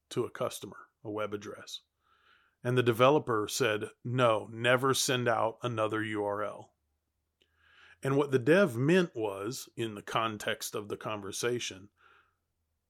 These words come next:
another U R L other than the correct one. But what the coworker understood him to mean was, "Never send out U R Ls ever again."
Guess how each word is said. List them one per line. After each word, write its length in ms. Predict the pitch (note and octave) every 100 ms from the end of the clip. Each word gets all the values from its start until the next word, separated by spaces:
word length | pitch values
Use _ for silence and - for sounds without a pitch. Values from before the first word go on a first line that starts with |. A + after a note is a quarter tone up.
| -
another 500 | B2+ B2+ C3+ C3 B2
U 240 | A#2+ A#2+
R 200 | A2 A2
L 340 | C#3 A2 A2 -
other 320 | C#3 B2 A#2
than 280 | G#2 A2 G#2
the 100 | G2+
correct 500 | - G#2+ G#2+ G2+ -
one. 360 | A#2 A2 F#2+ - _ _ _ _ _ - -
But 120 | B2+
what 180 | A#2+ A2+
the 80 | A2
coworker 640 | - E3+ F#3+ A#2+ - A2+
understood 580 | A2 A#2 A2 - B2 G#2+
him 180 | A2 G#2
to 120 | -
mean 420 | G#2 C3 G3+ G3 G#2+
was, 380 | G2 G2 C#3 - _ _ -
"Never 360 | A#2+ A#2+ A#2 B2
send 300 | - A#2 A2+
out 280 | G#2 G#2+ -
U 220 | A2 A2+
R 160 | G#2+ A2
Ls 420 | D#3 C#3 G#2 -
ever 280 | A2 G#2+ G#2+
again." 440 | G#2 G#2+ G2+ F#2+